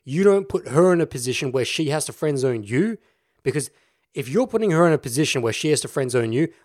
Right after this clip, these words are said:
what does that indicate? That means that you have not been operating on direct, congruent, authentic principles. That means you have not been willing to show her that you are a man of value, of purpose, of substance, that is not gonna be attached to her, that is not gonna be needy of her,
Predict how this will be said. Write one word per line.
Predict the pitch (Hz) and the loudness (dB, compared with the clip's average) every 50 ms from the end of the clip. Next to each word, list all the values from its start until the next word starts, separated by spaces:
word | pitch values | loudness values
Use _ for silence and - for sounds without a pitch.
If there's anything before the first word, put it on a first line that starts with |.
| _ - | _ 0
what | 135 151 | 2 2
does | 147 | 4
that | 147 160 139 | 4 2 2
indicate? | 135 139 131 120 - 117 95 87 - _ _ _ _ | 0 -2 -4 -4 -6 -8 -10 -10 -14 _ _ _ _
That | - 131 147 | -4 -2 0
means | 160 165 156 143 | 0 0 2 0
that | 143 | 0
you | 131 143 147 | 2 2 2
have | 139 143 | 2 2
not | 147 156 151 | 2 0 0
been | - 147 139 | -2 -2 0
operating | 139 139 - 143 135 127 123 120 117 | 0 0 0 2 2 2 2 0 -2
on | 113 113 | -4 -4
direct, | 110 120 123 131 131 - - | -2 -2 -2 -2 -2 -4 -8
congruent, | 127 110 123 127 131 | -4 0 0 0 0
authentic | 117 110 - 131 - - - - | -2 -4 -4 -6 -6 -6 -6 -2
principles. | 147 147 131 120 107 104 95 90 - _ _ _ _ | -2 -2 -2 -4 -8 -10 -12 -12 -14 _ _ _ _
That | - 127 127 | -8 -6 -2
means | 139 143 139 120 131 | -2 -2 0 0 2
you | 139 | 2
have | 127 | 2
not | 127 139 156 156 | 4 2 2 2
been | - 139 131 131 | 2 0 2 2
willing | 131 131 131 127 | 2 2 2 0
to | 120 110 | -2 -4
show | - 135 131 131 123 | 0 2 4 4 4
her | 104 104 98 _ _ _ _ _ - | 2 0 -4 _ _ _ _ _ -6
that | 120 117 117 | -4 -4 -4
you | 120 127 131 | -2 0 2
are | 127 123 120 117 | 2 4 2 0
a | |
man | 117 120 123 123 123 135 | 0 0 -2 -2 -2 -4
of | 135 110 95 | -6 -6 -4
value, | 95 123 113 117 120 120 123 123 | -4 -2 -2 0 0 -2 -2 -4
of | 101 - | -8 -6
purpose, | - 123 120 113 123 113 - | -2 -2 -2 -2 -2 -6 -8
of | 120 104 | -8 -6
substance, | - - 127 120 110 - - 127 123 - - _ _ _ | -4 -4 -4 -4 -4 -4 -4 -4 -4 -6 -10 _ _ _
that | - 113 | -8 -8
is | 107 104 | -6 -6
not | 117 123 120 120 | -6 -6 -6 -6
gonna | 135 131 | -4 -2
be | 120 120 | 0 0
attached | 117 - 127 113 107 - | 0 0 -2 -6 -6 -4
to | - 123 | -4 -4
her, | 107 107 | -4 -4
that | 113 107 | -6 -6
is | 107 | -6
not | 123 131 131 - | -4 -4 -4 -4
gonna | 127 123 | -4 -4
be | 113 117 113 | -2 -2 0
needy | 113 117 120 117 | 0 0 0 0
of | 113 110 92 | 0 -2 -2
her, | 107 101 | -4 -6